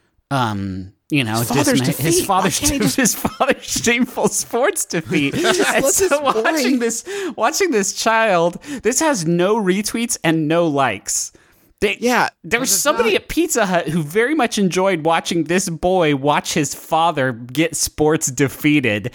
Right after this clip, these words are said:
Speaker 1: and thought that it's gonna sell mad zones.
Speaker 2: It's just, you can't even find. So the Northwestern kid, I guess, was a thing. He was just really sad about the sports.
Speaker 3: Yeah, he was just a sad boy.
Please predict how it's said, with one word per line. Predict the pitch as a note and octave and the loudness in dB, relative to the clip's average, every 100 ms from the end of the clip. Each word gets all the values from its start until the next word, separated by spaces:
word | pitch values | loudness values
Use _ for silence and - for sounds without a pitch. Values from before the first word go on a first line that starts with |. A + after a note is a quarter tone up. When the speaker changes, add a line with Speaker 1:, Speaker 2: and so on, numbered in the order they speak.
| - C4 - | -6 -6 0
Speaker 1:
and | D3+ | -2
thought | D3 C#3 B2+ | 2 0 0
that | C3+ B2 - - | 0 -2 -4 -6
it's | C#3+ - | -6 -2
gonna | D#3+ C3+ | -2 0
sell | - C#3+ B2 B2 A2 | 0 0 2 0 -2
mad | B2 B2 D3+ D3 A#2+ A2 A2 | -2 0 2 2 2 0 -2
zones. | G2 C3+ B2+ G#2+ F2+ C#3 - - - _ _ _ _ - C4+ _ _ - | 0 0 0 -2 -2 -4 -4 -10 -18 _ _ _ _ -20 -20 _ _ -4
Speaker 2:
It's | E3 - | -4 0
just, | C4 B3 - | 2 2 0
you | G3+ | -4
can't | - E4 E4 | -2 0 2
even | C4 F#3+ | 4 2
find. | - A3+ G#3+ - - - | 0 -4 -4 -8 -20 -20
So | - - | -8 -2
the | A#3+ A#3+ | 2 4
Northwestern | C#4+ D#4+ G#3+ C4+ - G#3+ | 2 2 0 -2 -2 -4
kid, | - G3 | 0 0
I | - | 0
guess, | G#3+ G#3+ E4 | -2 0 0
was | A3+ F#3+ | -2 -2
a | |
thing. | D3 E3 E3+ F#3+ G3+ G3+ _ _ _ | -2 2 2 2 0 -6 _ _ _
He | G#3+ | -2
was | A3+ | 0
just | B3 A3 | 0 0
really | A#3+ B3+ | 2 2
sad | A#3+ - - C#4 A#3+ | 2 -2 -2 0 2
about | - D3 | 2 0
the | D#3 | -2
sports. | - - - F4+ A#3 A#2+ - - - _ _ | -4 -6 0 2 2 0 -4 -8 -10 _ _
Speaker 3:
Yeah, | C#4 F4+ D#4 | -6 -4 -2
he | C#4+ | 0
was | F4+ | 0
just | D#4+ - F#4+ | -2 -6 -4
a | G4 | -2
sad | E4+ - A4 A4+ | -2 -2 0 0
boy. | - C5 C5+ B3+ A#2 | 0 0 2 0 -2